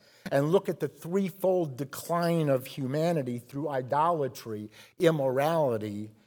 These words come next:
and individualism. God gave them over to their molds, to their shame.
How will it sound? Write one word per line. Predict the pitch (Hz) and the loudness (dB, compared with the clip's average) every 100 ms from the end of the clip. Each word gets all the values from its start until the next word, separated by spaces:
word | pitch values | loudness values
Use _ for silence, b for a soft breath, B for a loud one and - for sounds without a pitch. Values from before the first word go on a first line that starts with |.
| b b _ | b b _
and | 127 120 113 110 | 0 0 -4 -4
individualism. | 165 160 147 123 113 180 120 110 95 82 80 - _ _ _ _ _ _ _ _ _ | 0 2 2 -4 -2 -2 -2 -10 -10 -12 -18 -20 _ _ _ _ _ _ _ _ _
God | 156 156 160 120 | -2 0 -2 0
gave | 156 240 285 147 | 6 6 6 4
them | 143 123 | 2 6
over | 156 147 120 | 6 6 4
to | 113 - 123 | -4 -2 2
their | 123 110 | 4 2
molds, | 107 123 98 80 - _ - - _ _ _ _ _ _ _ | 2 2 2 -4 -20 _ -14 -14 _ _ _ _ _ _ _
to | - | -8
their | 113 110 87 | -4 -4 -4
shame. | - 156 147 - - | -6 -4 -4 -8 -18